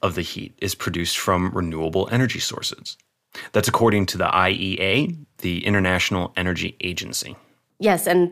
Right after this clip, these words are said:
Speaker 2: that checks out.
Speaker 1: Yeah.
Speaker 2: Probably all the places I've lived in were either heated by gas or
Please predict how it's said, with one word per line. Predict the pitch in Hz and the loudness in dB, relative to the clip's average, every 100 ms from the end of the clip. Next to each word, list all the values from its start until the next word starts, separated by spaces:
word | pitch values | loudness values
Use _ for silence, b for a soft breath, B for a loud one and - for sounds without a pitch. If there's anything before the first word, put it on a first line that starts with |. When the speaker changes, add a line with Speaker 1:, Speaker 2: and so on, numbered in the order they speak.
| - | 2
Speaker 2:
that | 170 - | 0 2
checks | 196 - | -2 2
out. | 202 160 - | 4 4 0
Speaker 1:
Yeah. | 131 | -2
Speaker 2:
Probably | - 220 214 208 - | 2 2 4 0 2
all | 240 285 | 4 4
the | 285 | 2
places | - 208 208 196 | 2 0 2 0
I've | - 170 | 0 0
lived | 175 175 160 | -2 -2 -2
in | - 190 | -2 -2
were | 190 | 0
either | 180 196 190 | 2 2 2
heated | 180 190 185 | 0 0 0
by | 180 165 | 0 0
gas | 165 156 170 - | 2 0 0 -2
or | - 185 | 2 2